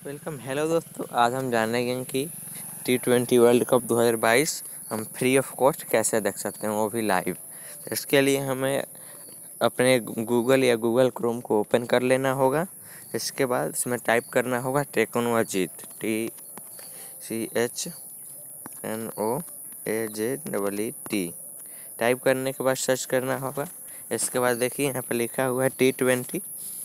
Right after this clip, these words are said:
World कप लाइव दो ह-, दो हज़ार बाईस, इस पर क्लिक करना होगा। क्लिक,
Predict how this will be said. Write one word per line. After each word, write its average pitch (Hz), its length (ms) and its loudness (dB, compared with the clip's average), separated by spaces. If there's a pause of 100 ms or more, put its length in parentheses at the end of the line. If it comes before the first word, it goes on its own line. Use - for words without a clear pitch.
(280)
World 123 380 4
कप 143 160 6 (1200)
लाइव 120 320 4
दो 110 180 0
ह-, 110 360 0
दो 107 120 0
हज़ार 107 200 4
बाईस, 98 540 0 (420)
इस 113 140 0
पर 127 180 4
क्लिक 107 320 -2
करना 90 300 -2
होगा। 87 300 -8 (880)
क्लिक, 131 220 0